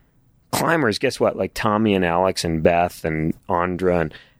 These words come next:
they're all going to the same crag that you and I are going to. And, like, we might be on, like, an easier climb twenty-five feet to the left or a hundred feet to the left, but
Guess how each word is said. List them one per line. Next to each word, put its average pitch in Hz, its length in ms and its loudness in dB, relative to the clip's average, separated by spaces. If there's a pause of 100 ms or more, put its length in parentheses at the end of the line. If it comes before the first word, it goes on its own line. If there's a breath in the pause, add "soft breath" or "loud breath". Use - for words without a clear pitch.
(200)
they're 156 180 4
all 196 100 4
going 120 200 -4
to 92 40 -8
the 80 80 -12
same 95 240 -2
crag 85 320 0
that - 80 -8
you 85 140 2
and 78 80 2
I 78 120 -2
are 76 100 -2
going - 260 -2
to. - 200 -4 (440 soft breath)
And, 101 100 0
like, 95 220 -2 (200)
we 127 140 4
might 131 280 2
be 110 120 0
on, 92 180 0
like, 87 200 0
an 92 100 0
easier 95 340 2
climb 87 420 -2
twenty-five 92 520 0
feet 90 220 0
to 80 100 -12
the 82 100 0
left 82 400 0
or 82 60 -2
a 78 80 -2
hundred 82 280 -4
feet - 180 -6
to 95 80 -2
the 90 80 0
left, 85 280 0
but - 140 -2